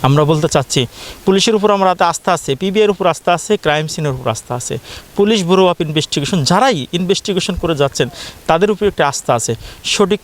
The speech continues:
তদন্ত করে বের করে যিনি অপরাধী তাকে সর্বোচ্চ আইনের আওতায় এনে শাস্তির ব্যবস্থা করবে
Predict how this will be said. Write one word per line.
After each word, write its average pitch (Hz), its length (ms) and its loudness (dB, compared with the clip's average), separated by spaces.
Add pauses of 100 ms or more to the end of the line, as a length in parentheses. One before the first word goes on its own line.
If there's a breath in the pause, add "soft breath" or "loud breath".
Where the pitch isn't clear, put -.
তদন্ত 180 300 -2 (140)
করে 147 160 0 (500 loud breath)
বের 160 180 4 (100)
করে 143 180 2 (320)
যিনি 156 220 4 (120)
অপরাধী 135 380 0 (360 loud breath)
তাকে 139 200 -2 (180)
সর্বোচ্চ 185 340 -2 (140)
আইনের 143 220 0 (120)
আওতায় 131 300 0
এনে 120 140 -4 (420 loud breath)
শাস্তির 139 360 -2
ব্যবস্থা 113 380 -2
করবে - 220 -6